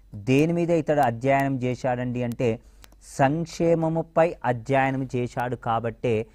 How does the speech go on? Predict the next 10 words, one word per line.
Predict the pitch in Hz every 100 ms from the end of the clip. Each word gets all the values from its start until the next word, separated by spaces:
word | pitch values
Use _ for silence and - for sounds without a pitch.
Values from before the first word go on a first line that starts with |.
| - _
ఇతన్ని | 127 120
సంక్షేమ | - 110 117 139 131
అర్థశాస్త్ర | 123 127 120 127 - 123
పితామహుడు | 123 127 123 123 123 127
అన్నారు. | 123 120 123 - - - -
ఇతడికి | 127 123 123
పంతొమ్మిది | - 123 139 147
వందల | 143
తొంభై | 123 120 123 131
ఎనిమిదిలో | 131 131 131 120